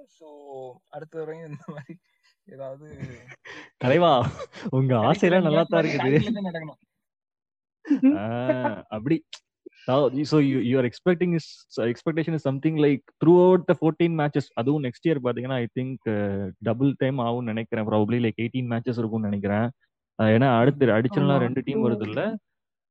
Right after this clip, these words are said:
Speaker 2: Uh, so, like,
Speaker 3: ஆமா.
Speaker 2: எயிட்டீன் மேட்சஸா இருக்கும்.
Speaker 3: லக்.
Speaker 2: So, உங்க எதிர்பார்ப்பு எப்படின்னா, பதினெட்டு மேட்சும் தலைமை பெர்ஃபார்மன்ஸ் காட்டணும். At least ஒன்பது மேட்ச்லயாச்சும் காட்டணும். கரெக்டா?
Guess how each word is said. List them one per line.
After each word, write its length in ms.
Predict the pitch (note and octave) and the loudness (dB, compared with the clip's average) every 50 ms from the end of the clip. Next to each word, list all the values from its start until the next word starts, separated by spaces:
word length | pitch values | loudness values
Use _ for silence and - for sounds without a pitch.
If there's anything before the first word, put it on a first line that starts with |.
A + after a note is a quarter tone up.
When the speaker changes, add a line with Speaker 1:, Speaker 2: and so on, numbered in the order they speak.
| _ _ _ - | _ _ _ -8
Speaker 2:
Uh, 360 | A#2 A#2+ B2 A#2+ A2+ G#2+ G#2 G2+ G#2+ | -6 -4 -4 -4 -4 -4 -6 -8 -8
so, 140 | - - B2+ | -6 -2 -2
like, 200 | B2+ B2+ B2+ A#2 | 0 0 0 2
Speaker 3:
ஆமா. 60 | B2 | 2
Speaker 2:
எயிட்டீன் 300 | B2 C#3+ F3+ F3+ D#3+ D3 | 2 2 2 2 0 2
மேட்சஸா 400 | C#3 C3 C3 C3 C3+ B2+ - C3 | 2 0 0 0 -2 0 0 0
இருக்கும். 420 | B2 A2 A2 - - A2+ A#2+ C#3 D3+ C#3+ - G#3 | 0 0 -2 -4 -4 -4 -4 -4 -4 -4 0 4
Speaker 3:
லக். 200 | G3 G3+ G3+ - _ - _ _ _ | 4 4 4 4 _ -20 _ _ _
Speaker 2:
So, 140 | - D3 B2 A2 A2 | 2 4 4 6 6
உங்க 220 | B2 C3 D3 C#3 | 4 4 4 2
எதிர்பார்ப்பு 580 | C3+ C3+ F3+ F#3 D#3 - D#3+ D#3 D3+ B2+ C#3+ C3+ | 2 4 2 2 2 2 2 0 0 0 -4 -4
எப்படின்னா, 400 | - - C#3+ C#3 C#3+ D#3 F#3 A3+ A#3 A3 F#3 D3+ C#3 B2+ A#2+ | -4 -4 -8 -6 -6 -6 -6 -6 -6 -4 -4 -4 -4 -4 -4
பதினெட்டு 460 | - C#3 C3+ F3+ F#3+ E3+ _ - F3+ | -4 -4 -2 -2 -4 -6 _ -4 -2
மேட்சும் 340 | D#3+ E3 F3 - A3 F#3+ - | -2 -2 -2 -2 -4 -4 -2
தலைமை 320 | C#3+ C#3 D3 D#3 D#3+ D3+ C3+ | 0 0 2 2 2 0 0
பெர்ஃபார்மன்ஸ் 460 | A#2+ A#2+ A#2+ - D3 C#3+ C3+ B2 - | 0 -2 -2 -2 -4 -4 -4 -6 -6
காட்டணும். 280 | - A2+ A2+ A#2 G#2 G#2+ | -6 -8 -6 -6 -10 -8
At 80 | - - | -6 -2
least 220 | E3 G3+ A3+ - | 0 0 2 2
ஒன்பது 280 | E3 D3+ D3+ D#3+ D#3 D3 | 0 2 4 2 2 2
மேட்ச்லயாச்சும் 400 | D3 D#3 - E3 D#3+ D3+ D3+ B2+ | 0 -2 0 -2 -2 -2 -2 -4
காட்டணும். 300 | A2+ A2 A2+ A2 G#2 G2+ | -4 -4 -4 -8 -6 -6
கரெக்டா? 320 | A#2 A2+ A2 - - G#2+ | -6 -8 -8 -6 -8 -8